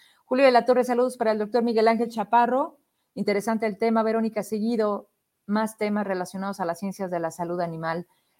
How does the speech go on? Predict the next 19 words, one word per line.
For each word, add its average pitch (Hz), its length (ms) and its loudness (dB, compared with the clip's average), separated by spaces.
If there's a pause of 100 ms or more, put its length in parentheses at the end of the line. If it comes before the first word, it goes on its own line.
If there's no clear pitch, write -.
Lo 208 140 4
vamos 226 300 8
a 214 40 0
hacer, 196 260 -2
claro 214 260 2
que 196 120 -4
sí. 202 120 -4
Saludos, 208 560 0
médico 208 440 0
Julio 185 260 -2
César 196 360 -4
de 180 80 -4
la 170 120 -2
Torre 190 460 -4 (400)
de 185 240 0
Fresnillo. 185 800 -2 (1200)
Ah, 196 480 -8
a 156 120 -2
ver. 180 240 -6